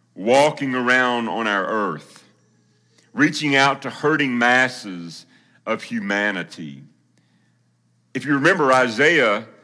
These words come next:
called him Emmanuel, God with us. How do you describe that? What words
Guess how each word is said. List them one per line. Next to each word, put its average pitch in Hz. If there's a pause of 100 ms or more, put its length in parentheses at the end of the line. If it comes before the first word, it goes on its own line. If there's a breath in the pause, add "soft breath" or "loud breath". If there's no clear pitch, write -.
(1120)
called 151
him 127
Emmanuel, 127 (480)
God 147 (400)
with 127 (120)
us. 78 (160)
How 214
do 339
you 302
describe 113
that? 67 (920 soft breath)
What 190
words 170